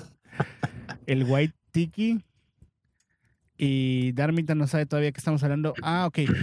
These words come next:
Darmitan es una persona de la que me tengo que quejar porque es un pinche personaje que se llama Juancho del Rancho, no sé qué chingados. Y no, Darmita, no puedo hacer personajes que estén, que tengan nombres fuera de la ambientación.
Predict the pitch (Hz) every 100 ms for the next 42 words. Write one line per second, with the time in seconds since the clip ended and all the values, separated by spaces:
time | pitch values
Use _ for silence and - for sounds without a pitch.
0 | - 151 160 214 220 220 196 214 175 143
1 | 165 170 143 131 127 151 160 139 - 151
2 | 156 147 131 160 196 170 185 147 143 147
3 | 147 143 - 131 139 160 143 127 127 139
4 | 147 156 143 143 - 151 131 127 160 196
5 | - _ _ _ _ - 160 143 139 131
6 | 131 127 143 165 156 143 117 127 135 180
7 | 165 147 143 135 127 131 131 127 113 131
8 | 131 147 - 139 143 151 139 139 143 -
9 | 131 135 135 131 135 - 127 120 113 110
10 | 110 104 _ _ _ - 127 123 120 120
11 | - 143 196